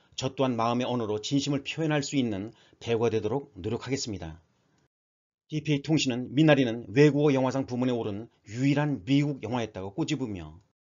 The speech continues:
한국계 미국인을 중심에 둔 본질적으로 미국적인 이야기라고 평가했다. 뉴욕타임스도 미나리 출연진도 연기상 후보에 오를 자격이 있었지만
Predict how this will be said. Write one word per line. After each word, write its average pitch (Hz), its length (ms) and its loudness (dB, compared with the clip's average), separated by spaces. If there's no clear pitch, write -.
한국계 147 540 -6
미국인을 143 440 2
중심에 127 360 0
둔 101 220 -10
본질적으로 143 600 0
미국적인 135 680 -2
이야기라고 113 500 -6
평가했다. 131 680 -14
뉴욕타임스도 147 920 0
미나리 143 360 4
출연진도 135 680 0
연기상 139 400 4
후보에 123 220 2
오를 131 280 4
자격이 123 280 -4
있었지만 107 520 -4